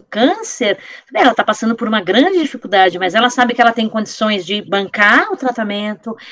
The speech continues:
ela tem recursos. Você entende? É, ó, isso tudo, isso tudo são, são qualidades que, ca-, que sanadoras. Então, acho que, assim, a gente precisa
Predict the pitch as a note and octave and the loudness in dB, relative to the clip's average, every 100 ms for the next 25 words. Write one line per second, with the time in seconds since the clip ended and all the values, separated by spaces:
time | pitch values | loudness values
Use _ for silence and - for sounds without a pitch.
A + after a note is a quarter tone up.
0 | - F#3+ G3+ G#3 G3 G#3 - A3+ A#3 A3 | -10 -2 -2 0 -4 -6 -2 2 2 2
1 | - E4 - - - _ _ _ _ _ | 0 0 0 -8 -18 _ _ _ _ _
2 | _ _ _ _ _ _ _ - C#4+ D#4+ | _ _ _ _ _ _ _ 0 2 2
3 | - A#3+ C4 A4 C5 B3+ G3+ F#3 F3 G3+ | -6 -4 2 2 4 2 0 0 0 2
4 | A3+ B3+ - A3 E4+ F#4+ A4 G#4 - F#4 | 2 2 -2 -4 -2 -2 -2 -2 -2 -2
5 | - G4 B4+ D#4+ C#4 - E4+ A4+ - _ | 0 2 4 4 0 2 0 0 -4 _
6 | - - - F#4+ C5+ - _ _ _ _ | -18 -4 4 4 4 -6 _ _ _ _
7 | - _ C4+ B3+ A#3+ E3 G#3 B3 F#4+ D#4 | -20 _ 4 6 4 2 4 4 4 0
8 | C4+ - - _ - _ _ B3 A#3 _ | -4 -6 -16 _ -20 _ _ -14 -14 _
9 | B3 B3 - - - A#3+ A3 A3 G3+ F3+ | -2 -2 -4 -10 -2 -2 0 -2 0 0
10 | E3 E3 - - _ _ _ _ _ _ | -2 -6 -14 -20 _ _ _ _ _ _
11 | - A#4 C5 - E4 C4 - A#3 A3 G#3+ | -2 0 0 -2 0 0 0 -2 -2 -2
12 | D4 - D4+ - F4+ A#4+ E4 - | -2 -4 -8 0 2 4 2 0